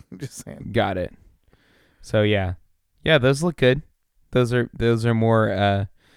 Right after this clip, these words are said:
Speaker 2: you know, translucent plastic, hundred eighty grams. I bet those are super stable. I would imagine, based on what we, what we saw with this one, that a seven fifty, uh, M two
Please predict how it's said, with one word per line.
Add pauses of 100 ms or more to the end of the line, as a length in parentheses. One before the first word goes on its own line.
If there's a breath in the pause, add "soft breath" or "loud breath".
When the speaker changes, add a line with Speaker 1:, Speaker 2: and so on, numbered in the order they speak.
(260)
Speaker 2:
you
know,
translucent
plastic,
hundred
eighty
grams.
I
bet
those (120)
are (440)
super
stable. (1160)
I
would
imagine,
based
on
what
we,
what
we
saw
with
this
one, (400 soft breath)
that
a
seven
fifty,
uh,
M
two